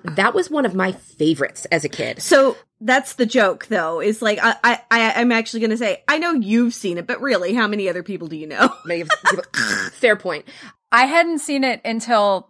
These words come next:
Speaker 3: quarantine when, when we started
Speaker 1: Really?
Speaker 3: watching, like, all the movies we hadn't seen on Disney Plus. Yeah, that was the first
Speaker 1: Yeah,
Speaker 3: time I had
Speaker 1: wow.
Speaker 3: seen it,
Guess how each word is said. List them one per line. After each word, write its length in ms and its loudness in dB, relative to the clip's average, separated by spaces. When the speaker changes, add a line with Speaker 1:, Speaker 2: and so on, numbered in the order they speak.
Speaker 3:
quarantine 840 -6
when, 380 -4
when 160 -8
we 160 -6
started 240 0
Speaker 1:
Really? 180 2
Speaker 3:
watching, 220 2
like, 200 -2
all 180 4
the 320 -8
movies 400 -6
we 100 -2
hadn't 280 0
seen 300 -4
on 120 -2
Disney 360 -6
Plus. 460 -8
Yeah, 200 4
that 100 6
was 120 0
the 100 2
first 220 -2
Speaker 1:
Yeah, 40 -4
Speaker 3:
time 180 0
I 40 -2
had 160 -4
Speaker 1:
wow. 80 -8
Speaker 3:
seen 160 -6
it, 200 -4